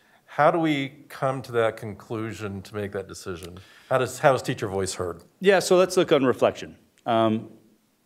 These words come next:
Speaker 2: how can I myself be better? When we heard from high school principals at quarter and those progress reports of grades being low and asking to start to work with teachers, start to work with kids, do surveys,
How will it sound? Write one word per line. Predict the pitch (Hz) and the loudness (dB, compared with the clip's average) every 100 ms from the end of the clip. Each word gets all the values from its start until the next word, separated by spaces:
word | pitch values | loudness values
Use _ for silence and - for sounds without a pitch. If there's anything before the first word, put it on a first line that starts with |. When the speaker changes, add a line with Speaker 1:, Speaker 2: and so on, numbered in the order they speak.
| _ | _
Speaker 2:
how | - 143 | 2 2
can | 143 | 4
I | 127 | 2
myself | 131 120 - 120 - | 4 2 2 0 0
be | 104 | -4
better? | 95 90 82 - _ _ _ _ | -2 -4 -8 -16 _ _ _ _
When | 110 113 113 113 117 113 | -2 2 2 2 0 -4
we | 117 135 147 | -2 2 2
heard | 147 139 135 | 2 2 0
from | 120 | 0
high | 123 | 0
school | 117 117 | 0 -2
principals | 110 120 113 120 117 113 - - _ _ - _ _ | 0 -2 -2 2 2 2 -6 -16 _ _ -20 _ _
at | 107 - | -6 -6
quarter | - - 151 104 95 92 - _ - | -12 -2 0 0 -2 -6 -14 _ -6
and | 107 | -2
those | 104 | -2
progress | - 127 120 - | 2 2 0 -6
reports | - 107 | -4 -2
of | 98 | -2
grades | 101 110 98 | 0 -2 -2
being | 104 101 | -4 -2
low | 101 107 | 0 -2
and | 95 | -2
asking | 101 104 - 113 110 | -2 -4 -4 -2 -4
to | - 110 | -6 -8
start | 95 - 107 110 | -8 0 0 0
to | - 104 98 98 - _ _ | -6 -4 -4 -6 -14 _ _
work | 113 117 | 0 2
with | 120 | 0
teachers, | 113 120 - 117 113 113 | 0 -4 0 2 2 -2
start | - 107 - | 0 0 0
to | 101 | -2
work | 104 104 | -2 -2
with | 101 - | -6 -4
kids, | - 117 113 | 0 2 0
do | 110 98 | -4 -6
surveys, | - 113 113 113 113 | -2 2 4 4 2